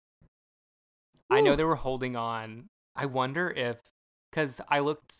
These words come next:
Speaker 1: online, and this was the third episode shot of the second season. So, you know, they probably held on to it and be like,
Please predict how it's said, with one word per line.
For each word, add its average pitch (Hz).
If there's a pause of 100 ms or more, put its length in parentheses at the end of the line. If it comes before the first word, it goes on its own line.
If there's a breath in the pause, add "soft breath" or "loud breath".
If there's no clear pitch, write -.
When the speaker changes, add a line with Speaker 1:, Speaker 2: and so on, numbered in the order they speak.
Speaker 1:
online, 131
and 123
this 131
was 139
the 160 (100)
third 135
episode 123
shot 120
of 117
the 120
second 123
season. - (720)
So, -
you 139
know, 127
they 131
probably 135
held 117
on 110
to 104
it 104
and 107
be 107
like, 113